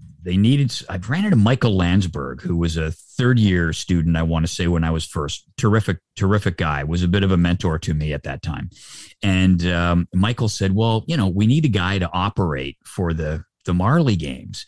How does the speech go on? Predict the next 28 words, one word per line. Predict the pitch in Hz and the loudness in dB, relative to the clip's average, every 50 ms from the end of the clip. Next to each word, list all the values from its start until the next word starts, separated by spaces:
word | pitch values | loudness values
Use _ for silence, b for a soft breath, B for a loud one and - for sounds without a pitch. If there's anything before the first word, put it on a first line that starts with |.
| B B B B B B B B B - | B B B B B B B B B -8
I | 95 | -8
said, | 87 92 107 | -6 -4 -4
"Yeah, | 127 175 240 294 294 247 160 | -4 -2 -2 0 0 0 0
okay, | 190 269 - - - - 98 147 - | 0 -2 -4 -6 -4 -2 -2 -2 -2
cool. | - - 233 330 294 233 | -2 -4 -4 -2 0 0
You | 131 131 | 2 2
know, | 120 127 147 190 190 | 2 2 0 0 -4
you | - - 131 | -6 -6 -6
know, | 101 107 | -6 -4
whatever." | 90 95 110 131 175 226 156 101 71 82 90 | 0 0 0 2 2 0 -2 -2 -2 -2 -2
I | |
was | 95 113 110 | -2 -2 -2
keen. | - - - 80 92 135 170 B B B B B B B B | -4 -4 -4 -2 0 0 0 B B B B B B B B
And, | - 92 95 101 104 98 95 92 95 | -2 0 2 4 4 4 4 4 4
uh, | 95 95 95 95 | 2 2 2 2
I | 92 | 2
remember | 101 113 127 123 113 | 4 4 6 4 4
going | 101 92 98 95 104 113 117 117 117 | 2 2 2 2 4 4 4 6 4
with | 110 98 - | 4 4 4
Michael | 95 92 92 101 104 98 107 101 95 95 98 107 B B B B B B B B - | 4 4 4 2 2 0 0 2 2 2 0 0 B B B B B B B B -4
to | - 101 95 92 | 0 2 2 2
C | 95 - - 120 110 | 2 0 0 -2 -2
K | - - 113 107 107 | 0 0 0 0 2
L | 107 101 90 | 2 2 4
N | 90 92 95 95 | 4 4 4 4
on | 92 90 90 | 4 2 2
a | 90 | 0
Sunday | - - - 101 98 101 92 85 76 73 76 82 92 95 | -2 -2 -2 2 2 4 4 2 2 -2 -2 -2 -2 -4